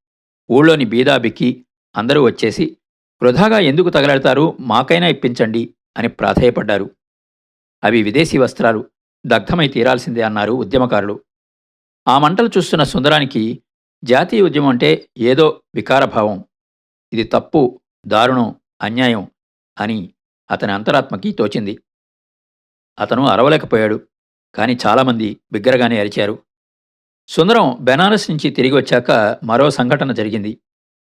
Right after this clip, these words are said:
ఆంధ్రాలో సత్యాగ్రహ ఉద్యమం, అరెస్టులు జోరుగా సాగుతున్నాయి. చాలామందికి అరెస్ట్ కావాలని ఉబలాటంగా ఉంది. సుందరం బావమరిది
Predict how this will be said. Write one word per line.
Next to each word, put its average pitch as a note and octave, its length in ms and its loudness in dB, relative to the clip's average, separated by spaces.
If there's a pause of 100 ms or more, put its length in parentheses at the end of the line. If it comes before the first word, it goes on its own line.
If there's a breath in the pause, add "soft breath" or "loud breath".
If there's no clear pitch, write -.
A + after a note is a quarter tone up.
(140)
ఆంధ్రాలో C3 560 2 (340)
సత్యాగ్రహ D#3+ 580 0
ఉద్యమం, C3+ 400 0 (160)
అరెస్టులు B2 440 0
జోరుగా A#2+ 320 2
సాగుతున్నాయి. G#2+ 580 -4 (1120)
చాలామందికి A#2+ 800 0 (380)
అరెస్ట్ C#3 300 0
కావాలని B2 400 2
ఉబలాటంగా B2 560 0
ఉంది. G2+ 260 -6 (580)
సుందరం G3 380 2
బావమరిది C3+ 600 2